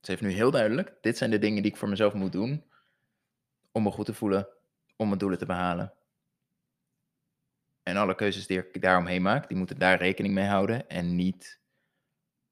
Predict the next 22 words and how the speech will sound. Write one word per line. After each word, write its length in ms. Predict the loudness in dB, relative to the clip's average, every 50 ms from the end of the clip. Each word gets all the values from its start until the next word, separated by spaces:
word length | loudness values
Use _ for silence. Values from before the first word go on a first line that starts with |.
| _ _ _ _ _ _ _ _ _ _ _ _ _ _ -6
mijn 280 | -2 -2 0 0 0
leefstijl, 320 | 0 0 -2 -2 -4 -4 -4
mijn 160 | -4 -4 -4
gezondheid, 400 | -6 -6 -6 -4 -2 -2 -4 -4
die 120 | -4 -4
rekening 380 | -2 0 0 0 0 0 0 0
moet 140 | 0 0 0
houden 440 | 2 2 2 2 2 0 0 0
met, 240 | 0 0 0 0 -2
met 220 | -6 -6 -6 -6 -8 -12 _
bijvoorbeeld 680 | _ -2 -2 -2 0 0 0 0 2 0 0 -2 -4 -8
het 200 | -6 -4 -4 -2
werk 240 | 0 2 2 2 2
wat 120 | 0 -4 -6
ik 100 | -6 -6
er 60 | -6
nog 100 | -8 -8
even 180 | -8 -8 -8
extra 280 | -8 -8 -8 -8 -6 -4
bij 200 | -2 -2 -2 -2
ga 120 | -2 -6
doen. 240 | -6 -6 -6 -8 -10